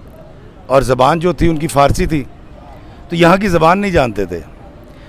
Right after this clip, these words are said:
तो दाता सरकार ने जो पहला काम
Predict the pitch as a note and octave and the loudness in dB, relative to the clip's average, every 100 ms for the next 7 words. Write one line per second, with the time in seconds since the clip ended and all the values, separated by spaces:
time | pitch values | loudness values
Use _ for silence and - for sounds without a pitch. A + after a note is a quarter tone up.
0 | - - - - - G3 G3+ E3+ E3+ G#3+ | -20 -20 -20 -10 -2 0 2 2 0 0
1 | G#3 F3+ E3+ E3+ G3 G3 F#3 E3+ G#3+ F#3+ | 0 2 2 0 -2 -2 2 4 4 2
2 | F3 D#3+ D#3 | 0 0 -2